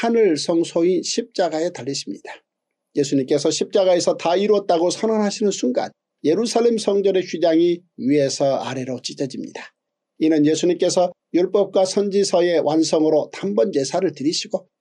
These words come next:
우리를 위한 새로운 살 길의 휘장이 되심으로 하나님 나라 복음을 완성하신 것입니다. 십자가 죽음 후 삼 일에 부활하신 예수님께서는 승천하시기 전 모든 민족에게 전할 지상 명령을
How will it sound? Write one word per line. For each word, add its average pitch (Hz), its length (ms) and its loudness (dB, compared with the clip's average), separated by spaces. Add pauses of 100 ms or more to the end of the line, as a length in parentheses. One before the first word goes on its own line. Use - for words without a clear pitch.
우리를 156 340 4
위한 151 260 4
새로운 214 440 4
살 170 280 0
길의 160 240 2
휘장이 208 520 0
되심으로 147 540 2 (360)
하나님 208 340 2
나라 175 260 4
복음을 131 580 0 (200)
완성하신 110 680 -6
것입니다. - 480 -8 (680)
십자가 156 500 -2
죽음 147 360 0
후 147 100 0
삼 160 220 0
일에 160 220 2
부활하신 185 560 2
예수님께서는 143 800 -2 (200)
승천하시기 131 800 -6
전 135 220 -2 (300)
모든 208 500 2
민족에게 175 520 2
전할 156 440 2
지상 214 500 -2
명령을 170 640 2